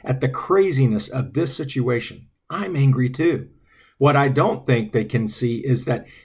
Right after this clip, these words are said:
they are living a Jesus plus something kind of life that just isn't part of what I see the good news of Jesus is to be all about.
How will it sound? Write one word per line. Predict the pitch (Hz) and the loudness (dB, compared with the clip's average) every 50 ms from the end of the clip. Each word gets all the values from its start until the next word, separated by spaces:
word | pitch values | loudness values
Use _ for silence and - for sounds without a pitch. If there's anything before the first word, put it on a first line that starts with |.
| _ - | _ 2
they | 143 180 208 269 | 4 4 4 4
are | 208 139 | 4 2
living | 120 120 131 135 135 147 151 - | 4 4 4 4 2 0 -2 -4
a | 123 | -6
Jesus | 117 117 120 127 123 110 117 120 - | -4 -2 0 0 0 0 -2 -8 -10
plus | - - 113 107 - | -6 -6 -6 -6 -4
something | - 113 107 107 107 104 | -6 -8 -8 -8 -10 -8
kind | - 110 104 98 | -6 -8 -8 -6
of | - | -6
life | - 123 143 135 113 - - - _ - _ - | -4 -2 0 0 -2 -4 -8 -16 _ -20 _ -10
that | 127 - 113 107 110 - | -4 -4 -4 -4 -6 -8
just | - 160 180 185 - - | -4 -2 -2 -2 -4 -6
isn't | - 160 135 135 139 135 - | -4 -4 -2 -2 -4 -6 -6
part | - - 139 123 107 107 | -4 0 0 0 0 0
of | 104 95 | -4 -4
what | 110 131 135 135 - | -2 -2 -2 -2 -4
I | - 151 180 175 | -6 -4 -4 -4
see | 135 - - 117 107 | -4 -4 -4 -6 -4
the | 104 110 | -6 -4
good | - 131 131 120 | 0 2 2 2
news | 113 117 104 90 | 2 -4 -4 -4
of | 95 82 | -8 -8
Jesus | 87 117 131 127 - - 92 95 - - - | -2 2 2 2 2 0 -8 -12 -12 -12 -10
is | 113 107 - - | -8 -8 -8 -8
to | - - | -8 -8
be | - 92 | -6 -6
all | 90 90 87 | -6 -8 -8
about. | 85 - 113 117 127 131 - | -8 -6 -6 -6 -6 -8 -14